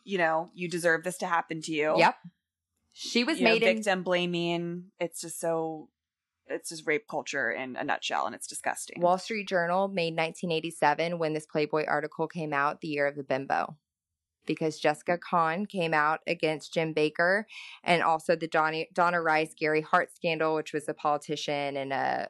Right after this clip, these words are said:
Speaker 2: uh, had an affair with a woman. Um, and she is described as the woman who brought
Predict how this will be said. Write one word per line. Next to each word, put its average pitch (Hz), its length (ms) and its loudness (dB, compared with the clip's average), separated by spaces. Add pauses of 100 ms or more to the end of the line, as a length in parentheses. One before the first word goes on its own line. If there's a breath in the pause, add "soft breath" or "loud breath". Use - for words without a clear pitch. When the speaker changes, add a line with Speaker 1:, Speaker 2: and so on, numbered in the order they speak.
Speaker 2:
uh, 156 180 0
had 151 200 2
an 147 120 2
affair 143 300 0
with 143 140 -4
a 147 60 -6
woman. 139 420 -6
Um, 151 520 -2 (500 loud breath)
and 190 160 4
she 269 180 -2
is 359 100 2
described 185 460 2
as 180 120 -2
the 185 80 -2
woman 170 240 0
who 175 120 -4
brought 165 320 4